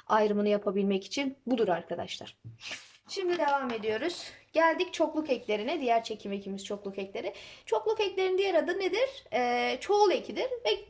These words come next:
genel olarak bilirsiniz zaten. Kolay görünür bu zaten soru, e, sözcüğün üzerinde. İnsanlar, larler,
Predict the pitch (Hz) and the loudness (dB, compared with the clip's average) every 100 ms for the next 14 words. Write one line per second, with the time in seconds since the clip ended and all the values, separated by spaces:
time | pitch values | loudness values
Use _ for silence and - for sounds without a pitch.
0 | - 440 302 214 233 359 415 - 440 285 | -2 0 2 0 0 -2 -4 -2 0 0
1 | - 226 202 214 208 247 269 - 285 285 | -2 -4 0 2 2 0 -2 0 4 6
2 | 277 214 208 190 185 185 180 190 180 196 | 4 2 0 0 -2 -2 -2 -4 -4 -2
3 | 190 190 190 190 - 196 196 - 196 185 | -2 -2 -6 -8 -6 -8 -8 -8 -4 -4
4 | 185 196 190 196 185 180 180 185 285 523 | -4 -4 -2 -4 -4 -2 -2 -2 -2 -4
5 | - - - - - - 453 427 370 269 | -6 -16 -18 -20 -6 2 2 4 2 2
6 | 214 196 - - - _ _ - 240 208 | 0 -4 -6 -14 -20 _ _ 0 4 4
7 | 196 185 190 | 4 2 2